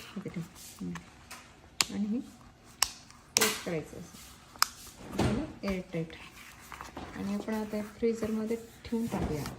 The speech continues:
तुम्हाला लगेच वापरायचं तर तुम्ही वरती ठेवा, दुसऱ्या दिवशी जर वापरायचं असेल तर तुम्ही वरच्या फ्रीजमध्ये ठेवा, नाही तर मग फ्रीजरमध्ये ठेवा. या ठिकाणी मोठा हा डब्बा आहे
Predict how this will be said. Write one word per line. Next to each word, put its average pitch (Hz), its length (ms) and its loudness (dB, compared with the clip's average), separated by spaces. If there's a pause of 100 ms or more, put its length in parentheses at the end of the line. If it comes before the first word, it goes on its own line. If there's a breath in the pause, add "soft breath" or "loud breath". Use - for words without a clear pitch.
(120)
तुम्हाला 226 260 4
लगेच 240 240 6
वापरायचं 240 500 4
तर 330 60 2
तुम्ही 339 240 2
वरती 294 520 6
ठेवा, 165 340 0 (500)
दुसऱ्या 226 300 4
दिवशी 233 260 6
जर 220 120 4
वापरायचं 202 460 2
असेल 202 240 -4
तर 240 40 0
तुम्ही 262 220 2
वरच्या 277 380 2
फ्रीजमध्ये 175 460 0
ठेवा, 170 260 -4
नाही 196 300 0
तर 220 60 0
मग 240 140 2
फ्रीजरमध्ये 190 600 2
ठेवा. 143 260 -8 (3000 loud breath)
या 220 140 8
ठिकाणी 220 560 6 (360)
मोठा 208 460 2
हा 202 280 2
डब्बा 180 600 2
आहे 151 300 2